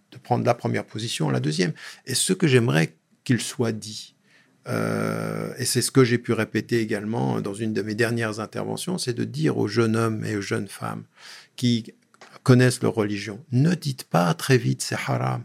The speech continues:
ne dites pas très vite c'est illicite. Comprenez que dans s-, tous ces sujets-là, il y a plusieurs opinions et que vous ne les connaissez pas. Donc,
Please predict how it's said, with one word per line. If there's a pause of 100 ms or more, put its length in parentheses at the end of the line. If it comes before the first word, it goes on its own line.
ne
dites
pas
très
vite
c'est
illicite.
Comprenez
que
dans
s-,
tous
ces
sujets-là,
il
y
a
plusieurs
opinions (240)
et
que
vous
ne
les
connaissez
pas. (340)
Donc,